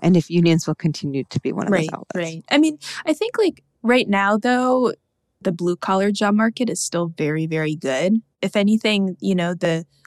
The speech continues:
Speaker 2: layoffs are very concentrated in the tech sector right now, where workers are paid
Speaker 1: Mm-hmm.
Speaker 2: very well. So, yeah, it, it does feel like a, a different dynamic than your typical recession,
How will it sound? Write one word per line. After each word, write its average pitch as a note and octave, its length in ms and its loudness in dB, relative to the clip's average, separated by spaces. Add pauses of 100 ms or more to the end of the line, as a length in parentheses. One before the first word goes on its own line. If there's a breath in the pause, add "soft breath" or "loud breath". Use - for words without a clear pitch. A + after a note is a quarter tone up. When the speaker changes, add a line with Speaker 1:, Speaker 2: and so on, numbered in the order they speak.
Speaker 2:
layoffs F3+ 500 0
are E3 80 0
very E3 380 -4
concentrated G3+ 920 -2
in F#3 120 0
the D#3+ 80 -4
tech - 240 -8
sector B3+ 420 -2
right C4+ 220 -2
now, C4 400 0 (100)
where D#3+ 400 0
workers F3 460 -2
are F3 80 -4
paid E3+ 240 0
Speaker 1:
Mm-hmm. D3+ 80 -2
Speaker 2:
very E3 320 0
well. D#3+ 360 -2
So, E3 480 -2 (440 loud breath)
yeah, A3+ 260 4
it, G3+ 180 2
it A#3 160 -2
does D4 240 0
feel C4+ 200 2
like A3+ 200 2
a, F#3+ 220 2
a F#3 80 -2
different F#3 460 -4
dynamic E3 580 -2
than E3 160 -2
your D#3 120 -2
typical D#3 500 -8
recession, D#3 800 -6